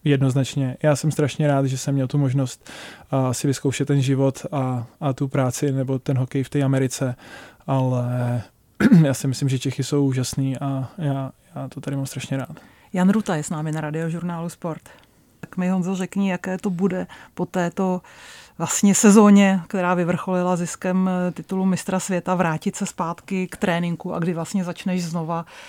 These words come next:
Speaker 2: eh, makat na příští sezónu?
Speaker 1: Za mě je to vždycky jednodušší, a když, když ta sezóna končila úspěchem, a se potom, se potom vrátit, a zpátky do té dřiny, protože, že jo, přece jenom člověk byl nějakým s-,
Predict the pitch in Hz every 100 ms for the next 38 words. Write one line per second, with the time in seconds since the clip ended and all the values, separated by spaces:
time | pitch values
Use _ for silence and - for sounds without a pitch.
0 | - - 170 175 170 170 - 175 180 180
1 | 180 - 190 180 180 196 175 165 _ _
2 | - - - - - - - _ _ _
3 | _ _ _ _ _ _ - 156 170 170
4 | 160 165 156 156 - 190 165 160 160 -
5 | 156 143 - 170 151 143 139 139 - 156
6 | 147 135 - 165 147 - 156 160 156 156
7 | 151 156 147 - 156 151 - 143 - 147
8 | 147 143 139 135 - 143 139 147 143 135
9 | 139 - - 147 151 143 135 - 143 -
10 | - - 139 - 143 135 143 135 160 147
11 | 139 139 131 135 131 135 - - - -
12 | - 147 131 139 147 139 - 147 139 135
13 | 139 135 127 - 135 -